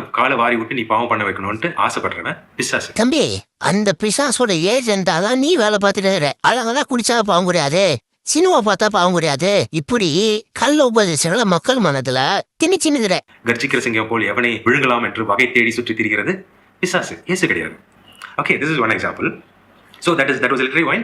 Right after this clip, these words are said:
Speaker 1: and, uh, it was not sin. அதனால தான் ஜீசஸ் வந்து தண்ணியை வைனா மாத்தினார்.
Speaker 2: பேசும்போது தமிழ்ல பேசுற மாதிரி படிக்கும்போது தமிழ்ல படிப்பா. வைன் வைன்னு சொல்லி எதுக்கு ஆல்கஹாலை கொண்டு வர? திராட்சை ரசம்னு சொல்லலாம்ல.
Speaker 1: Another reference in the Bible, uh,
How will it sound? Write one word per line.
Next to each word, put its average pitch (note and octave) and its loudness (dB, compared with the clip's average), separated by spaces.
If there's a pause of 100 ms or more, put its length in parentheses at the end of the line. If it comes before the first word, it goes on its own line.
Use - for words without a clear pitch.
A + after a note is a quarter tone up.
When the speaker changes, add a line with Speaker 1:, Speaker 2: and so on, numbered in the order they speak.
(140)
Speaker 1:
and, D#3 -2
uh, A2+ -4 (120)
it - -2
was B2 -2
not D3+ 2
sin. - -2 (140)
அதனால A2+ 0
தான் F#3 0
ஜீசஸ் B2 -2
வந்து G2+ -8
தண்ணியை A#2 0 (340)
வைனா A2 0
மாத்தினார். F#2 -2 (240)
Speaker 2:
பேசும்போது D#4 2
தமிழ்ல B3 2
பேசுற F3+ 2
மாதிரி E3 0 (400)
படிக்கும்போது D#4+ 2 (100)
தமிழ்ல D4 2
படிப்பா. C#3 0 (320)
வைன் E4 2
வைன்னு E4+ 0
சொல்லி G#3+ 0 (480)
எதுக்கு D#4+ 0
ஆல்கஹாலை G#3+ 2
கொண்டு F#3+ 0
வர? F3 2 (360)
திராட்சை B3 2
ரசம்னு A#3+ 0
சொல்லலாம்ல. E3+ 0 (240)
Speaker 1:
Another F3+ 2
reference C#3+ -2
in A2 -2
the G2 -2
Bible, G2+ -2 (400)
uh, G#2+ 0